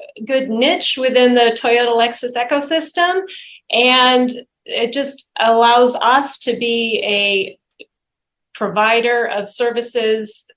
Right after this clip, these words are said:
in a very full service capacity. So you can think of some captives just have a finance company, but with a bank,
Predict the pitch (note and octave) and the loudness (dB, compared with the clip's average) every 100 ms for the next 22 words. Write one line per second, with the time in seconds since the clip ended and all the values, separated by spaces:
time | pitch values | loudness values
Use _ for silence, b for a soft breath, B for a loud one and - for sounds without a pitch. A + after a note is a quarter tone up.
0 | - G#3 G#3+ G3 F#3+ B3 B3 A#3+ A#3+ A#3 | -6 -2 -2 -4 -2 2 2 0 0 2
1 | A3 G#3+ G#3+ - B3 G#3+ G#3+ - - _ | 2 0 -2 -4 -2 -2 -6 -12 -20 _
2 | _ _ _ _ _ A#3+ G#3 G3+ F#3+ - | _ _ _ _ _ -8 -2 -2 -2 -10
3 | - - - - G3 F#3 F3+ F3+ B B | -12 -14 -16 -4 -2 0 -4 -8 B B
4 | A3+ A3+ A3 - A3+ G#3 G#3 G3 G3 - | 0 2 2 2 2 4 4 2 0 0
5 | B3+ C#4 C4+ C4 A3 G#3+ G#3+ G#3 - G#3+ | 2 2 0 0 0 0 -2 -2 -4 -6
6 | - G#3+ G3+ G3 F3+ - C4+ C4 A#3 G3 | -4 -2 0 0 -6 -2 0 2 2 0
7 | F#3+ - G3 F#3 F#3 F3+ F3 F#3 B B | -6 -8 -6 -4 -4 -2 -2 -4 B B
8 | B _ _ G#3+ F#3+ F#3+ - - G#3+ G#3+ | B _ _ 2 4 2 0 -4 -2 0
9 | G3+ B3 B3+ A#3 G#3+ - | 0 2 4 4 2 -2